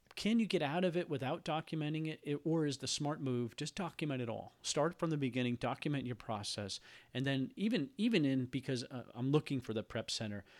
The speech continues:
but I might be able to reduce some steps right now once I see that I'm doing all these extra, "Oh, wait, I probably don't need to do this or this or this," and that will even get easier. I mean, is that the place to start?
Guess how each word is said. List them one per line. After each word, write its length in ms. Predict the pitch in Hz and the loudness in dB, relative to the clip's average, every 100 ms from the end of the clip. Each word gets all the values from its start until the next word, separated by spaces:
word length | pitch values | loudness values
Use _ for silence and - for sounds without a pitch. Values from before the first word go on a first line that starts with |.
| - | -6
but 100 | 147 | 0
I 80 | 139 | 2
might 240 | 156 185 185 | 4 2 2
be 100 | 143 | 0
able 180 | 127 | 0
to 80 | 123 | 0
reduce 400 | 113 113 131 139 | 0 0 2 2
some 180 | - 120 | 0 0
steps 540 | - - 117 - - - 123 | 0 0 -2 -2 -8 -8 -2
right 280 | 120 117 | -2 0
now 500 | 120 127 139 107 101 - - _ | 0 0 0 -2 -4 -8 -20 _
once 200 | 123 120 | -4 -2
I 60 | 113 | -2
see 300 | 107 - 120 | 0 0 0
that 100 | 113 | 0
I'm 100 | 107 | -2
doing 280 | 107 120 117 | 0 0 0
all 80 | 107 | 0
these 220 | 107 104 | -2 -2
extra, 240 | 107 - 147 | -4 -6 -4
"Oh, 80 | |
wait, 240 | 175 165 104 | -2 -2 -2
I 80 | 104 | -4
probably 280 | - 131 | -2 0
don't 160 | 127 123 | 0 0
need 160 | 127 117 | 0 0
to 60 | |
do 200 | 113 131 | 0 0
this 280 | 120 113 - | 0 0 -2
or 120 | 110 | -4
this 280 | 110 104 - | -4 -4 -4
or 60 | 101 | -2
this," 380 | 127 110 101 - - - | 0 0 -2 -8 -14 -10
and 160 | 113 117 | -4 -2
that 160 | 127 | -2
will 200 | - 127 | -2 0
even 220 | 123 113 107 | 0 0 -2
get 180 | 101 | -2
easier. 320 | 107 104 - 104 | -2 -2 -6 -2
I 20 | |
mean, 140 | 120 | -2
is 60 | 120 | 2
that 180 | 151 - | 0 0
the 40 | |
place 280 | - 151 - | -2 -2 0
to 80 | 147 | -4
start? 360 | - 143 - | -2 -4 -6